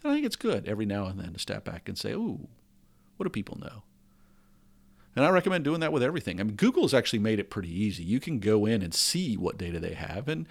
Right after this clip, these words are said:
and Amazon has more and more as well. Now, their hands have been kind of pushed to do that, but I think some of them have done a pretty good job of putting that data forward and showing you what's out there. You may not fully understand how they use it, but then it's your call.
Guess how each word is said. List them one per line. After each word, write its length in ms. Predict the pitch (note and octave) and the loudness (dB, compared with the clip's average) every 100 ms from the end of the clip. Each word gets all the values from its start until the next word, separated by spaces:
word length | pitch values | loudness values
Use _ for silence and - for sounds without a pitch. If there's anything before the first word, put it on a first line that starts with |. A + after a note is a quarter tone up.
| - - - | -12 -8 0
and 140 | F3+ | 2
Amazon 540 | F3 F3 C#3+ C#3+ A#2 - | 4 4 4 4 2 -2
has 360 | - A#2 A2+ G#2+ | -4 0 2 2
more 180 | G#2+ | 0
and 80 | F#2+ | 2
more 220 | F#2+ F2 | 0 -2
as 120 | F2 G#2 | -4 0
well. 240 | A2 F#2 | 0 2
Now, 140 | A#2 | 0
their 240 | B2 A#2 A2+ | 2 2 2
hands 400 | - G#2 A2 A2 | 0 0 0 -2
have 100 | F#2+ | -2
been 160 | G2 | -2
kind 200 | F#2 F2+ | -4 -6
of 80 | E2+ | -8
pushed 340 | - A2 F#2 - | -2 -2 -2 -6
to 80 | |
do 220 | F2+ C3+ F#2 | -2 0 0
that, 280 | E2 A#2 - - - - - - | -4 -8 -12 -20 -20 -20 -10 0
but 120 | G#3 | 4
I 100 | A#3 | 4
think 180 | F3+ - | 4 2
some 160 | B2 | 4
of 100 | G#2 | 2
them 100 | F#2 | 0
have 180 | - F2 | -4 -4
done 160 | F#2+ E2 | -6 -6
a 40 | |
pretty 240 | - F#2+ E2 | -6 -6 -6
good 160 | E2 | -6
job 300 | - D2+ - | -6 -6 -6
of 100 | D#2+ | -8
putting 280 | - F#2 F2 | -8 -6 -6
that 180 | D#2+ - | -8 -8
data 220 | D2 - | -10 -10
forward 440 | - F2 - A2+ - _ _ - - | -10 -10 -8 -10 -10 _ _ -20 -12
and 120 | G2 | -2
showing 480 | - F#2+ F2+ F2 E2 | 0 0 -2 -4 -4
you 380 | D#2 D2+ D2 - _ - | -6 -6 -8 -12 _ -4
what's 320 | G#2 F#2+ - | 0 0 0
out 320 | - F2 - | -2 -2 -4
there. 320 | - D#2+ - - _ _ _ - - | -8 -6 -8 -10 _ _ _ -10 0
You 100 | G3+ | 4
may 80 | E3+ | 4
not 180 | C3+ | 2
fully 300 | - D#3 C#3 | 4 6 6
understand 420 | B2 G2+ - G#2+ F#2 | 4 2 0 0 -2
how 140 | F2+ | -4
they 100 | E2 | -6
use 300 | F2 E3 F#3 | -2 -2 -2
it, 120 | G2+ | -4
but 120 | E3 | -6
then 160 | E3 F3 | -6 -6
it's 200 | E3 - | -6 -8
your 80 | G#3 | -8
call. 440 | - F#3+ A#3 - | -6 -6 -8 -12